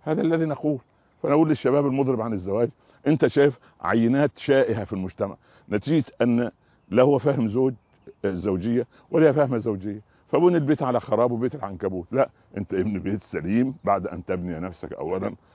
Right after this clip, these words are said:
ولا يضرب عن الزواج الا، يعني، منافق او فاجر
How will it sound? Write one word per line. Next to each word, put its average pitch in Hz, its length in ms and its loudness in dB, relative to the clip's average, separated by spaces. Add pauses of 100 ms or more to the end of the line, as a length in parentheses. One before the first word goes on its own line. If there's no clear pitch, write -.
(220)
ولا 110 1120 4
يضرب 120 400 2
عن 95 140 -6
الزواج 92 460 0 (420)
الا، 95 400 2 (360)
يعني، 87 520 -4 (520)
منافق 101 480 -4 (400)
او 87 120 -2
فاجر 92 480 0